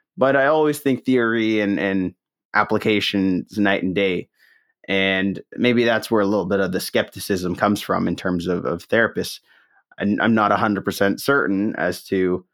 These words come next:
how many of the therapists that are out there, or, or really healthcare practitioners that are out there as a whole, that are speaking to advice or recommendations or guidance based off of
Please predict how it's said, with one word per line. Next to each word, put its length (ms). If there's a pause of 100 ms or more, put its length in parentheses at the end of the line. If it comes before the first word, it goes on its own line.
(160)
how 200
many 400
of 160
the 80
therapists 500
that 140
are 120
out 280
there, 340
or, 320
or 200
really 200
healthcare 420
practitioners 640
that 120
are 100
out 160
there 140
as 100
a 80
whole, 440 (400)
that 140
are 120
speaking 560
to 640 (520)
advice 580
or 80
recommendations 840
or 80
guidance 480
based 360
off 320
of 380